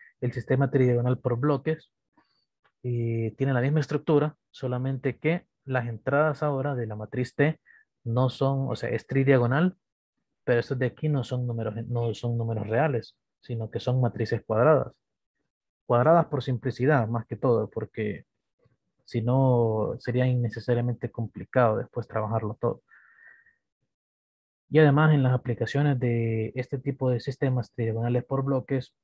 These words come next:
normalmente son, eh, bloques cuadrados. Entonces,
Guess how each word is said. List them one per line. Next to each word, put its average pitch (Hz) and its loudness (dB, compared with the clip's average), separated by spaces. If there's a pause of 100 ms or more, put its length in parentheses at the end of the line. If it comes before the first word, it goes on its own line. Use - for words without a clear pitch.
(100)
normalmente 120 -4
son, 120 -4 (500)
eh, 110 -6 (960)
bloques 123 -4
cuadrados. 117 -2 (520)
Entonces, 127 -6